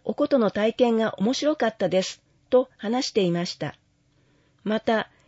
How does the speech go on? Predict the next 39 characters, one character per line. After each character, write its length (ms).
イ 120
ベ 160
ン 80
ト 180
を 60
企 300
画 80
し 80
た 300
交 280
流 180
部 140
会 260
長 280
の 200
山 260
田 120
さ 180
ん 100
は、 220
多 100
世 160
代 240
に 100
わ 120
た 160
る 200
参 280
加 100
者 120
の 120
方 240
に 220
来 240
場 220
い 80
た 120
だ 160
き、 280